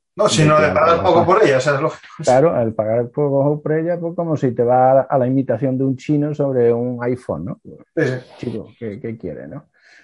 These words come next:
Speaker 2: Y te da mucha pena porque, por ejemplo, yo que soy un curioso de estas cosas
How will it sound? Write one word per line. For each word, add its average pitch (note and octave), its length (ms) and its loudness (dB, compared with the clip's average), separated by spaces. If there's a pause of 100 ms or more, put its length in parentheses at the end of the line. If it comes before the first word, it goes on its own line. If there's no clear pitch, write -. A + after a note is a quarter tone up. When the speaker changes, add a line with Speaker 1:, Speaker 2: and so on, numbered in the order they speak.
(140)
Speaker 2:
Y A#2+ 140 -2
te A#2 120 0
da C#3 140 6
mucha D#3+ 340 2
pena E3 320 0
porque, C#3+ 400 -2
por A2 200 -6
ejemplo, C#3 580 -2 (320)
yo B2+ 200 -2
que B2+ 160 0
soy C#3 260 0
un C#3 160 0
curioso C#3 420 -4
de C3 120 -4
estas B2 240 -6
cosas C#3 280 -2